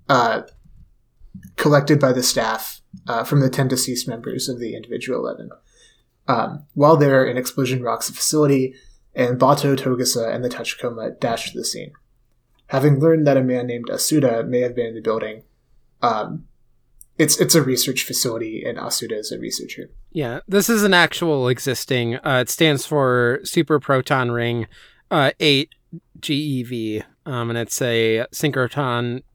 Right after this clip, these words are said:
Speaker 2: uh, synchrotron radiation facility that's located in Hyogo Prefecture in Japan.
Speaker 1: There you go.
Speaker 2: Um,
Speaker 1: The more you know.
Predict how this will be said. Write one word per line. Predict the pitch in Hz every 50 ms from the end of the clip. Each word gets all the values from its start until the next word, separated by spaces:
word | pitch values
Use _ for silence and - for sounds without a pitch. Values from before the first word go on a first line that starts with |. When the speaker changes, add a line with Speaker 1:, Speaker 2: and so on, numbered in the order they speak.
| _ _ -
Speaker 2:
uh, | 156 147 -
synchrotron | - - - 190 190 185 - _ _ _ - - 190 175 160 151 143 - - 175 147 131 127 123 117 113 - _ - - - - _ _
radiation | - 165 151 143 135 131 127 120 - - 135
facility | 117 107 - - 127 120 113 107 113 110 110 107 98 - _ _ -
that's | - 120 113 - - -
located | 123 117 110 - 120 117 113 113 110 107 120 - -
in | 139 123 117 113
Hyogo | 113 - 139 127 120 117 113 101
Prefecture | - - 123 117 - 117 123 - - - - - - -
in | - 165
Japan. | 147 - 143 - 147 151 123 - - _ _ _ _ _ - - _ _ - -
Speaker 1:
There | 127 117 113
you | 117 113 139
go. | 131 127 123
Speaker 2:
Um, | 127 127 - - - _ _ _ _ _ _ _ -
Speaker 1:
The | 135
more | 131 123 127 127
you | 127 131
know. | 127 127 120 117 -